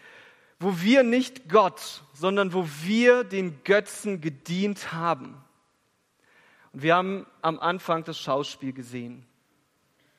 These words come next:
mit Steffi. Den weißen Klamotten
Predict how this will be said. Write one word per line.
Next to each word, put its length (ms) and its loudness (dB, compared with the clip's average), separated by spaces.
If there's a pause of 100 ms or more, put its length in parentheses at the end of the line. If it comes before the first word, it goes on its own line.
(300)
mit 160 -8
Steffi. 520 -6 (1040)
Den 160 -2
weißen 440 2
Klamotten 760 -2